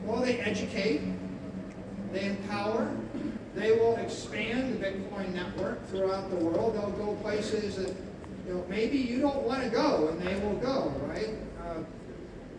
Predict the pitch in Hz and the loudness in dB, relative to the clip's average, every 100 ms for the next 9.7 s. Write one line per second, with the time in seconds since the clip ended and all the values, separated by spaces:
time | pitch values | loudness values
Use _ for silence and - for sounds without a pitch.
0 | - 190 220 233 233 - 214 214 220 214 | -6 2 6 6 6 4 2 4 4 4
1 | 214 180 190 202 185 233 277 - - - | 2 0 2 2 0 0 0 -2 -6 -6
2 | - - 202 - 180 233 220 220 - 214 | -4 -4 -4 -4 0 0 0 -2 -2 2
3 | 233 254 226 196 226 254 - 180 170 156 | 4 4 2 2 2 0 2 0 0 -6
4 | - 190 185 180 185 185 185 180 185 185 | -4 -2 0 0 0 2 4 2 2 0
5 | 180 - 175 170 220 202 - - 160 165 | 0 -2 0 2 2 0 -2 -4 0 2
6 | 214 208 - 147 135 139 165 214 202 - | 2 0 -2 -4 -4 0 0 2 2 2
7 | - - - 233 226 185 156 147 - 180 | 0 -2 -2 2 4 4 0 -4 -6 -8
8 | 170 202 220 208 214 190 190 185 190 208 | -6 -4 -2 2 2 2 2 2 0 -2
9 | 196 190 160 151 151 151 151 | 0 4 4 4 2 -2 -6